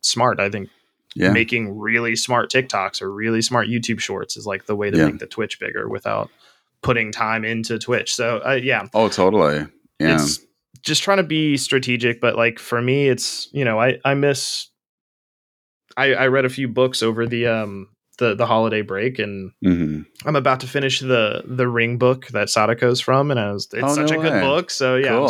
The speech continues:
Speaker 1: so excited to finish that. And
Speaker 2: Right on.
Speaker 1: you know, it, it's just, there's, there's a lot of life out there, and, and I,
Speaker 2: Mm-hmm.
Speaker 1: I missed it for a long time, and it sucks that I had to miss it to find out I was missing it. But,
Speaker 2: Uh,
Speaker 1: you know,
Speaker 2: yeah.
Speaker 1: yeah.
Speaker 2: Yeah, Nick, I, I touched on that, and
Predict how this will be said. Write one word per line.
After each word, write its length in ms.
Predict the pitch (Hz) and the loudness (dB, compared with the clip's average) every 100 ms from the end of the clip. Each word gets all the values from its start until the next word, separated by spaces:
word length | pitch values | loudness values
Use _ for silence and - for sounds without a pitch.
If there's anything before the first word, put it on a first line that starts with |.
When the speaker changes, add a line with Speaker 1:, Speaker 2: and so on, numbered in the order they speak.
| 92 | 2
Speaker 1:
so 80 | 120 | 0
excited 320 | 127 110 120 | 0 -2 -2
to 60 | |
finish 300 | 131 117 117 | -4 -6 -6
that. 260 | - 127 135 | -4 -2 -2
And 200 | 117 104 _ - - | -4 -8 _ -18 -4
Speaker 2:
Right 200 | 113 120 | 0 2
on. 360 | 135 98 80 - _ - | 4 2 0 -6 _ -12
Speaker 1:
you 180 | 190 196 | -2 2
know, 200 | 160 117 | 2 4
it, 180 | 135 135 | 2 2
it's 200 | 156 151 | -2 -2
just, 460 | 156 139 - - 143 | -2 -2 -4 -8 -2
there's, 220 | 170 165 | 0 0
there's 180 | 202 202 | 0 2
a 40 | 113 | 4
lot 180 | 101 | 2
of 80 | 92 | 0
life 240 | 90 95 - | -2 -4 -2
out 180 | 98 | -2
there, 240 | - 104 101 | 0 0 0
and, 260 | 95 85 | -2 -6
and 240 | 80 92 82 | -12 -14 -6
I, 120 | 80 | 4
Speaker 2:
Mm-hmm. 400 | 90 85 78 76 | 6 6 4 0
Speaker 1:
I 60 | 117 | -2
missed 280 | 110 - | -2 -2
it 100 | - | -6
for 100 | - | -8
a 80 | 58 | -8
long 180 | - - | -8 -10
time, 360 | 123 95 98 101 - | -6 -6 -6 -10 -2
and 80 | 127 | 0
it 60 | |
sucks 260 | 110 117 - | 2 0 0
that 100 | 104 | -2
I 60 | 107 | 0
had 140 | 107 | 0
to 60 | 101 | -2
miss 220 | 101 - | -4 -6
it 100 | - | -6
to 40 | - | -6
find 240 | 113 101 | -4 -2
out 120 | 98 92 | -2 -2
I 60 | |
was 140 | 95 98 | -4 -4
missing 260 | 98 90 | -8 -10
it. 80 | 90 - - | -16 -14 -4
But, 240 | 98 92 | -2 0
Speaker 2:
Uh, 420 | 85 80 80 80 80 | 2 4 4 2 0
Speaker 1:
you 60 | |
know, 140 | - - - | -4 -12 -6
Speaker 2:
yeah. 420 | 85 78 76 76 | 0 0 0 -2
Speaker 1:
yeah. 60 | 76 - _ _ _ _ _ _ _ | -4 -12 _ _ _ _ _ _ _
Speaker 2:
Yeah, 120 | - 127 | -2 2
Nick, 240 | 123 98 | 2 2
I, 120 | 90 - | -2 0
I 120 | 113 | 0
touched 400 | 123 147 156 - | 0 0 0 0
on 140 | 147 120 | 2 4
that, 180 | 107 98 | 4 4
and 220 | 90 | 2